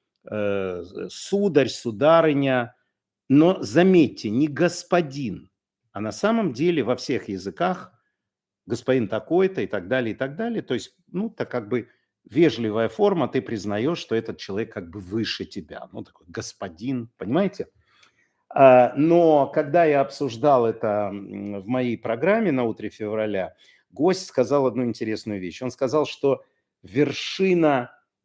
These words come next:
вот этого обезличивания,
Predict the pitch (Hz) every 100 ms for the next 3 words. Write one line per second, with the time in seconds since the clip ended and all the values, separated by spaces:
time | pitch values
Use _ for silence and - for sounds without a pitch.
0 | _ _ 104 143 156 156 143 123 131 135
1 | 120 131 110 117 175 226 - 120 95 85
2 | 78 -